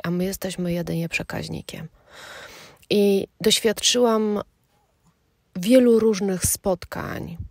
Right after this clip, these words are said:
zarówno jako uczestnik, jak i, mm, jak i studentka, e, w ustawieniach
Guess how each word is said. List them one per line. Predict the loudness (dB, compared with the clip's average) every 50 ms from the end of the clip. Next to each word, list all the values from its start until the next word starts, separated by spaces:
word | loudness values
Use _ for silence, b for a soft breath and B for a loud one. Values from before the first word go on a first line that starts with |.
| _ _ _ _ _ _ -6 -2
zarówno | 2 4 6 6 6 4 4 0
jako | 0 0 -2 -2 -4 -6
uczestnik, | -4 -2 0 2 2 2 2 0 -4 -4 -4 -4 -4 -4 -4 -6 -6 -8
jak | -10 -10 -10 -10 -8
i, | -8 -8 -8 -8 -12 B B B B B B B B B -10
mm, | -6 -2 0 0 2 2 0
jak | 0 -2 -4 -6 -6
i | -4
studentka, | -4 -4 -4 -4 -4 -2 0 0 0 0 -2 -6 -6 -4 -4 -2 -4 -6 -8 -12 _ _ _ _ _ _ _ _ _ _ _ _ _ _ _ _ _ _ _ -20 -14 -14 -14 -14 _ -4
e, | -2 0 2 2 2 0 -2
w | -4 -6 -4
ustawieniach | -2 -2 -2 0 -2 0 0 0 0 0 0 0 -2 -4 -6 -10 -16